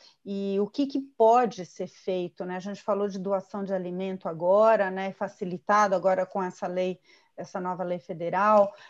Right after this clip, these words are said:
é, mas a gente vê uma situação gravíssima no Brasil e no mundo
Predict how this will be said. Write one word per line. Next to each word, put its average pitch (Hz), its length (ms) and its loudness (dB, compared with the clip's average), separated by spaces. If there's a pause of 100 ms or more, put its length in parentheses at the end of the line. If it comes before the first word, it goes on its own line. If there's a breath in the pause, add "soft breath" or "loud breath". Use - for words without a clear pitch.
(140 loud breath)
é, 180 480 0
mas 180 480 0
a 185 240 2
gente 208 540 -6
vê 190 320 0
uma 254 180 2
situação 214 480 -6
gravíssima 220 920 0
no 220 100 -2
Brasil 220 420 2
e 254 60 4
no 330 200 6
mundo 240 480 4